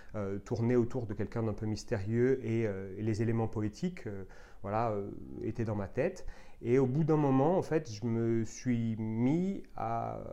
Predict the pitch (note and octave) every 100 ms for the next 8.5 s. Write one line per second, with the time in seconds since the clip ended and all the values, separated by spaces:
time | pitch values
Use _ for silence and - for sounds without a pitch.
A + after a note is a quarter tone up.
0 | - A#2 A#2+ - C#3+ D#3+ B2 A#2 A#2+ D3+
1 | D#3+ - E3+ A#2 B2+ - C3 A#2+ C3+ F3+
2 | F#3 - - - - A2 G#2+ G#2+ G#2+ B2+
3 | A2+ B2 B2+ A#2 B2+ D#3 D3+ B2+ B2 B2
4 | B2+ A2+ A2+ G#2+ F3+ - A2 A2+ D3 B2
5 | A2+ G#2+ A#2 G#2+ - - - G#2+ G#2 G#2
6 | G#2+ G#2+ G#2 A#2 - D3+ D3+ - - -
7 | B2+ F3+ A2+ G2+ - A2 G2+ G#2 G2+ -
8 | - A#2 B2 A#2 G#2+